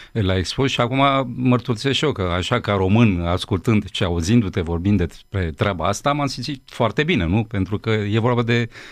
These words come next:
de țara în care trăiesc și eu și unde vreau să fie bine. Um, noi, în România, avem problema asta. Ne, ne spunem o poveste foarte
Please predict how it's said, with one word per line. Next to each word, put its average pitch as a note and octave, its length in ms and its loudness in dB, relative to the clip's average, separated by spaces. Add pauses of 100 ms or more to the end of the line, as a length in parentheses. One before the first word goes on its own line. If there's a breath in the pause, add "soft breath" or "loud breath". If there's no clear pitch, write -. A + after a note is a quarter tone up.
(180 loud breath)
de A#2 100 2
țara B2 240 0
în A#2 60 2
care A2 220 0
trăiesc A2+ 560 -2
și - 200 -2
eu A#2 160 2
și - 160 -4
unde G#2+ 180 2
vreau A2 160 2
să - 120 -2
fie A#2+ 180 0
bine. A#2 260 2 (420 loud breath)
Um, A2 680 2 (500)
noi, D#3+ 300 2
în E3+ 60 2
România, E3+ 320 2
avem D#3+ 160 2
problema C3+ 420 2
asta. F#2 360 0
Ne, G2 360 2
ne G2+ 160 2
spunem D3 300 0
o C3 60 2
poveste A#2 400 0
foarte A#2 580 0